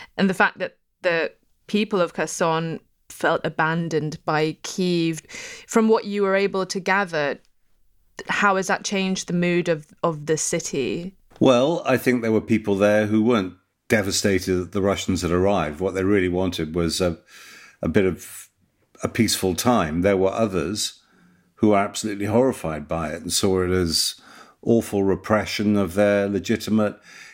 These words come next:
Speaker 2: independence. Culturally, right along the Black Sea coast, those cities, Mykolaiv, Kherson, Odessa,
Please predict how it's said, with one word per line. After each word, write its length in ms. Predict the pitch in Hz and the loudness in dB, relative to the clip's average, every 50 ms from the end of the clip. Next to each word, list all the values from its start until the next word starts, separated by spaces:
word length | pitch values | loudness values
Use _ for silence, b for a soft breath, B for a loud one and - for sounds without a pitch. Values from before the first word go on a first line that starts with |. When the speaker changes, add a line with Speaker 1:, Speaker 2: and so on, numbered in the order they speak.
| B | B
Speaker 2:
independence. 1000 | B 104 104 101 95 - - - 127 131 127 110 85 80 71 80 - - - - | B 2 4 4 2 0 0 2 2 4 4 2 2 -2 -6 -6 -6 -6 -6 -6
Culturally, 1000 | - - - - 131 135 - - - - 104 87 76 71 69 73 82 95 - b b b b b b b b b b | -6 -8 -4 0 0 0 0 0 -6 -4 -4 -4 -4 -4 -8 -8 -8 -10 -10 b b b b b b b b b b
right 280 | - 101 113 113 107 92 | 2 4 4 4 2 0
along 220 | 110 107 101 95 | -2 -2 0 0
the 60 | 95 | -2
Black 320 | 82 78 98 98 92 - - | -2 0 0 0 0 -2 -6
Sea 180 | - 104 98 | -6 -6 -6
coast, 500 | 85 - - 101 95 87 78 - - - _ _ - _ _ _ | -6 -2 0 0 0 0 -2 -6 -10 -16 _ _ -20 _ _ _
those 260 | - 107 104 101 - | 2 2 2 2 2
cities, 640 | - - 107 - - 85 78 80 87 92 - - - B B B B B B B B B | 2 0 0 0 0 -6 -6 -6 -6 -4 -6 -8 -8 B B B B B B B B B
Mykolaiv, 600 | 90 85 - 95 92 92 98 98 95 95 95 85 - | -4 0 0 2 2 2 2 2 2 0 0 -2 -4
Kherson, 600 | 90 92 85 - - - 101 98 95 95 92 90 | -6 -4 -4 -4 -2 0 0 0 0 0 0 -2
Odessa, 600 | 87 80 98 95 92 90 - - 82 73 73 | -2 0 0 0 0 0 -2 -6 -6 -6 -10